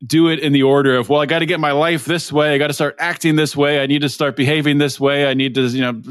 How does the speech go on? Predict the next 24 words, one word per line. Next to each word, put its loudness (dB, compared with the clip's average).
I 0
need 0
to -2
stop -4
drinking. 0
I 0
need -2
to -2
stop -2
all 2
this." -4
You 2
don't 2
have -2
to -4
do 2
that. -2
You 2
can 2
just -2
go 0
directly 0
to 0
him, 0